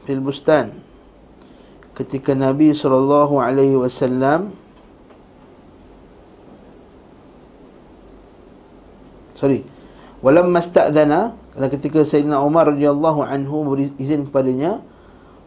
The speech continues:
"wa huwa fi mashrubatihi", Nabi sallallahu alaihi wasallam di tempat tinggi atas rumah dia. Nabi atas rumah dia, atas bumbung rumah dia. Mu'liyan min nisa'ihi. Nabi sedang mengilak isteri-isterinya.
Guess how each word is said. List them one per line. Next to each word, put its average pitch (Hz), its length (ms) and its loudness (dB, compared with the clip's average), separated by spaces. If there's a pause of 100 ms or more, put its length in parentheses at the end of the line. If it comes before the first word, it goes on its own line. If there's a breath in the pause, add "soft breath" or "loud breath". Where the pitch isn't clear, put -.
"wa 147 240 4
huwa 170 400 4
fi 165 320 4
mashrubatihi", 156 1400 0
Nabi 131 160 -2
sallallahu 123 80 -6
alaihi - 80 -6
wasallam 147 240 0
di 139 80 0
tempat 139 480 -2
tinggi 147 400 0
atas 131 320 -2
rumah 143 320 -2
dia. 104 160 -14 (840 loud breath)
Nabi 120 240 -2
atas 135 160 -8 (400)
rumah 135 240 -8
dia, 151 160 -6
atas - 640 -12
bumbung 131 400 -6
rumah 117 160 -6
dia. 107 160 -12 (1300 loud breath)
Mu'liyan 160 720 4
min 156 240 0
nisa'ihi. 151 640 0
Nabi 139 240 2
sedang 147 400 0
mengilak 143 800 0 (560)
isteri-isterinya. 135 960 -2